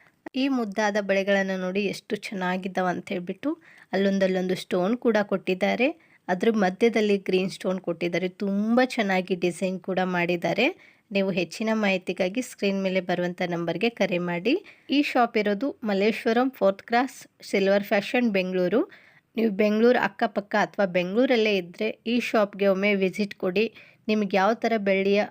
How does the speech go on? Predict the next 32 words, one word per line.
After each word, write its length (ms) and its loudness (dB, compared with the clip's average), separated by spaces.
ಆಭರಣಗಳು 640 0
ಬೇಕು 320 -4
ನೋಡಿಬಿಟ್ಟು 520 -2
ನೀವು 200 -2
ತೊಗೋಬೋದು. 680 0
ಆನ್‌ಲೈನ್‌ನಲ್ಲಿ 680 0
ಕೂಡ 320 -6
ನೀವು 220 -4
ಆರ್ಡರ್ 280 -2
ಕೂಡ 240 -4
ಮಾಡ್ಕೋಬೋದು. 840 -2
ಒಂದಕ್ಕಿಂತ 500 2
ಒಂದು 240 2
ಸೂಪರ್ 520 -2
ಆಗಿದ್ದಾವೆ 400 0
ನೋಡಿ. 280 0
ಡೈಲಿ 300 2
ಆಫೀಸ್‌ಗೆ 460 -2
ಹೋಗೋರ್ಗಂತೂ 720 0
ತುಂಬ 400 -2
ಚೆನ್ನಾಗಿದ್ದಾವೆ. 800 0
ಒಂದು 240 -2
ಕೈಯಲ್ಲಿ 400 -2
ಒಂದು 280 0
ಬಳೆ, 260 2
ಒಂದು 240 -2
ವಾಚ್ 240 -2
ಹಾಕ್ಕೊಳ್ಳೋಕ್ಕಂತೂ 500 -6
ತುಂಬ 380 -2
ಚೆನ್ನಾಗಿ 580 -2
ಕೂಡ 220 -2
ಇದ್ದಾವೆ. 400 2